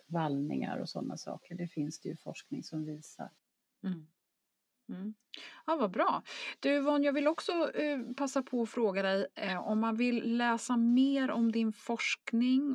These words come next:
Speaker 2: om man vill tänka, eh, att man kanske behöver lite kunskap och känna sig stärkt med att daska i bordet hos en vårdperson <laughs> som inte riktigt, eh, kanske följer de riktlinjer som du pratar om här.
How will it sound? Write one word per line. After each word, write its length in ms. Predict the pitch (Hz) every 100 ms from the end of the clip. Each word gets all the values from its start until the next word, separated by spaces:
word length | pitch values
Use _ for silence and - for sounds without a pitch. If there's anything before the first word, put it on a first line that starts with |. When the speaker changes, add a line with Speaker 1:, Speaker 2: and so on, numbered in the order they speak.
| 262
Speaker 2:
om 180 | 202 196
man 240 | 190 190
vill 260 | 208 202 190
tänka, 880 | - 214 196 185 185 - 190 185 185 - - - -
eh, 340 | - 180 175 165
att 220 | - 185 -
man 160 | 208
kanske 260 | 190 185 185
behöver 340 | 196 185 180
lite 400 | 185 180 180 151 -
kunskap 580 | 226 190 - 190 185 160
och 240 | 185 180
känna 240 | 208 180
sig 140 | 175 185
stärkt 440 | - 175 170 -
med 200 | 190 180
att 160 | 175 175
daska 340 | 175 180 196
i 80 | 190
bordet 460 | 185 208 214 208 -
hos 300 | 175 180 180
en 160 | 170
vårdperson 880 | 180 196 160 - 165 - 240 269 277
<laughs> 0 |
som 160 | 262 220 214 196 -
inte 460 | 254 233 220 220
riktigt, 680 | 202 214 - - 208 - -
eh, 160 | 202 202 - - - -
kanske 280 | - 202 208
följer 640 | - 202 196 208 185 -
de 200 | 196 190
riktlinjer 540 | 190 190 185 185 185
som 200 | 196 196
du 180 | 190 214
pratar 380 | 240 247 226 190
om 180 | 180 185
här. 260 | 170 160